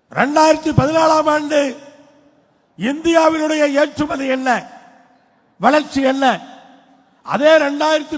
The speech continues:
பதினாலாம் ஆண்டு பங்களாதேஷினுடைய நிலைமை என்ன? இன்றைக்கு என்ன நிலைமை தெரியுமா? பங்களாதேஷ் ஒரு சின்ன நாடு, இந்தியாவை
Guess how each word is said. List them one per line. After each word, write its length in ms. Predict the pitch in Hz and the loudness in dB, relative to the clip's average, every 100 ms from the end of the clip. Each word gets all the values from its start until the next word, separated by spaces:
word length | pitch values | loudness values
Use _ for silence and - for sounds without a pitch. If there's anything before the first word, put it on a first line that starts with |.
| 262 | -6
பதினாலாம் 520 | 294 320 311 302 302 | -4 -2 -2 -2 -2
ஆண்டு 260 | 285 294 285 254 - - - - _ _ _ _ _ _ 165 | -2 0 2 0 -6 -20 -20 -20 _ _ _ _ _ _ -2
பங்களாதேஷினுடைய 1080 | 226 302 349 339 320 294 220 294 285 277 269 254 262 - - - _ _ 180 | -2 0 2 2 2 0 -2 -4 -2 0 2 0 -2 -12 -20 -20 _ _ -4
நிலைமை 420 | 254 330 320 302 269 | 0 2 2 2 0
என்ன? 140 | 262 233 165 - - - _ _ _ _ _ _ _ _ - | 0 -2 -2 -12 -20 -20 _ _ _ _ _ _ _ _ -8
இன்றைக்கு 420 | 226 302 311 262 | -6 -2 -2 -2
என்ன 140 | 311 320 | 0 0
நிலைமை 300 | 302 311 302 294 | 2 0 0 0
தெரியுமா? 380 | 285 277 294 302 - - - _ _ _ _ _ _ _ _ 147 | 0 0 -2 -4 -8 -20 -20 _ _ _ _ _ _ _ _ -2
பங்களாதேஷ் 640 | 247 311 285 285 269 254 | -2 0 0 2 0 -2
ஒரு 100 | 247 - | -4 -4
சின்ன 260 | 294 302 277 | -4 -4 -2
நாடு, 340 | 262 247 190 - - - _ _ _ _ _ _ _ _ _ | 0 0 -4 -12 -20 -20 _ _ _ _ _ _ _ _ _
இந்தியாவை 600 | 160 262 277 277 269 262 | -10 -8 -4 0 0 0